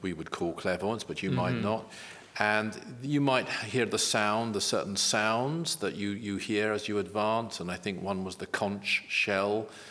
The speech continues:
Speaker 1: in the
Speaker 2: Oh,
Speaker 1: old
Speaker 2: yeah.
Speaker 1: yogic
Speaker 2: Yeah.
Speaker 1: writings. These are all psychic manifestations. You, you might, you will probably experience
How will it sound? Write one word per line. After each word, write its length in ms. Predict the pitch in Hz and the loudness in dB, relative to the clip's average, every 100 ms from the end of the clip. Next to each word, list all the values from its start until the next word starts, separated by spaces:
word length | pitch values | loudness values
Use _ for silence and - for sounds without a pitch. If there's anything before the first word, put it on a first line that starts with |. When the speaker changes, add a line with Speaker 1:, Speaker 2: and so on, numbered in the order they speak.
| - - | -18 -10
Speaker 1:
in 140 | 101 | -4
the 140 | 95 98 | 0 2
Speaker 2:
Oh, 160 | 123 127 | 4 4
Speaker 1:
old 80 | 123 | 4
Speaker 2:
yeah. 200 | 120 107 | 4 4
Speaker 1:
yogic 240 | 104 98 101 | 2 2 -2
Speaker 2:
Yeah. 40 | 110 | 0
Speaker 1:
writings. 720 | 104 104 104 107 117 123 - - - - - | 2 2 0 -2 -2 -4 -6 -12 -20 -20 0
These 200 | 175 170 | 4 6
are 80 | 165 | 6
all 300 | 160 151 139 | 6 6 6
psychic 500 | - - 127 - 127 | 4 4 4 2 -4
manifestations. 1200 | 117 117 107 - 95 - 113 110 - 73 64 - | 0 0 0 -2 -2 0 2 2 0 -2 -6 -4
You, 100 | 98 | -4
you 220 | 95 107 | -4 -4
might, 340 | 101 98 92 - - - - | -2 -2 -2 -6 -16 -14 -4
you 120 | 107 | 0
will 100 | 104 | 0
probably 460 | 101 - 95 98 98 | 0 -2 0 0 0
experience 1000 | 95 - - 98 98 101 113 113 - | 0 -4 -2 0 0 0 -2 -4 -6